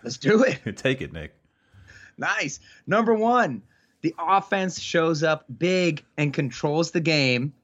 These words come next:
Speaker 1: It was fun to watch, but it is the defense who dominates the day. Glorious. The Kansas City Chiefs, number one team in the N F L.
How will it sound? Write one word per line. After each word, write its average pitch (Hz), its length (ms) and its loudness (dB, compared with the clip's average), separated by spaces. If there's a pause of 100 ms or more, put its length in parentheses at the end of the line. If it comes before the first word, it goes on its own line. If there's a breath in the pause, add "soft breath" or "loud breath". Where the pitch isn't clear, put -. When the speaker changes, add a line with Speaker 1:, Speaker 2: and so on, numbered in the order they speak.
(120)
Speaker 1:
It - 40 -14
was 113 120 -8
fun 143 240 -2
to 165 80 0
watch, 135 400 0 (180)
but 156 400 0 (120)
it 151 100 0
is 135 140 -2
the 127 200 -6 (200)
defense 151 680 0 (120)
who 135 100 0
dominates 123 720 -4
the 110 100 -12
day. 98 400 -8 (420)
Glorious. 127 720 0 (280 soft breath)
The 147 100 0
Kansas 240 400 0
City 226 260 2
Chiefs, - 540 -4
number 175 340 2
one 190 240 2
team 156 240 0
in 143 80 2
the 135 80 0
N 120 120 -2
F - 160 -6
L. - 180 -12